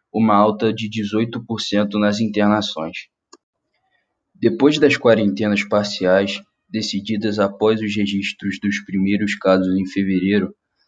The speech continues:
a população foi relaxando o confinamento e hoje vive quase normalmente, como se o vírus tivesse desaparecido.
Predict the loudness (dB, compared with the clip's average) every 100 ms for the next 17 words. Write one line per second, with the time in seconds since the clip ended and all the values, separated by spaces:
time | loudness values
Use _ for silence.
0 | -2 0 2 2 4 4 4 2 0 0
1 | 0 4 6 6 2 -2 0 -2 -2 -4
2 | -2 -2 0 2 2 0 -2 -4 -12 _
3 | _ -2 2 2 2 -2 0 0 0 2
4 | 2 4 4 2 4 2 2 -2 -6 -10
5 | -12 -20 _ -2 0 0 -2 -2 0 0
6 | 0 -2 2 2 2 -4 0 0 2 0
7 | 0 -4 -4 -6